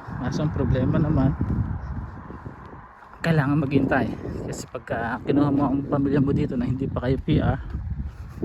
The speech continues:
mahal din yung mga babayadan mo,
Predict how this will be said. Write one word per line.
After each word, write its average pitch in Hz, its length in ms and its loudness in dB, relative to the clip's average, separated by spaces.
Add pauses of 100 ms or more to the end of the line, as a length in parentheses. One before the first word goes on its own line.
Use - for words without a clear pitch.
(920)
mahal 160 240 2
din 139 160 2
yung 135 160 0
mga 131 80 0
babayadan 127 640 0
mo, 135 240 -2